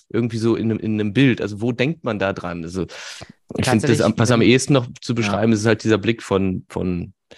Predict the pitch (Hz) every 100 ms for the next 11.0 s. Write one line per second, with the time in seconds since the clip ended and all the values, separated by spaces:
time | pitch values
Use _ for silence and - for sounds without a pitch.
0 | - - - _ _ _ - 82 82 80
1 | - 82 78 78 - 80 - - - 78
2 | - - - - - 73 - - - -
3 | - 95 - 80 - - - 117 120 113
4 | 139 170 208 170 - 170 175 160 - 123
5 | 143 - 127 143 151 - 113 120 123 -
6 | 120 120 110 107 110 104 104 85 104 -
7 | 104 - 98 98 95 62 - - 95 98
8 | 110 107 104 127 127 131 _ - 139 156
9 | 131 123 120 117 120 117 117 123 120 127
10 | 110 - 110 113 101 104 101 98 101 98